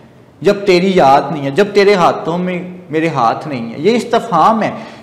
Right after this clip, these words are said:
लेकिन नीचे उसने नहीं कहकर इनकार भी कर दिया है, अपने सवाल का खुद जवाब भी दे दिया कि कोई नहीं है ऐसी रात भाई, कि जब तुम मेरे साथ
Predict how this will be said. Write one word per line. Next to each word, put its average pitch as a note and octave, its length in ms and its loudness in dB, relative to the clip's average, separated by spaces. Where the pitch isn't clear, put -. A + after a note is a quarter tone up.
लेकिन G3 200 0
नीचे A3+ 360 0
उसने A#3+ 340 0
नहीं F#3+ 460 0
कहकर G#3+ 600 2
इनकार A3 560 2
भी A#3 140 -6
कर A3+ 220 0
दिया F#3 280 -2
है, C3 340 -6
अपने A#3 320 0
सवाल F#3+ 460 4
का B3 120 4
खुद G#3+ 200 -2
जवाब G#3+ 380 4
भी G#3 160 -2
दे F#3 220 0
दिया C#3 220 -4
कि A#3 120 -8
कोई E4 320 2
नहीं F#4 180 -6
है A#3+ 80 -2
ऐसी E3 280 -4
रात A#2+ 220 0
भाई, C3 200 -10
कि D3+ 80 -8
जब G3 240 0
तुम G#3+ 240 -2
मेरे F#3 240 -2
साथ F3+ 520 0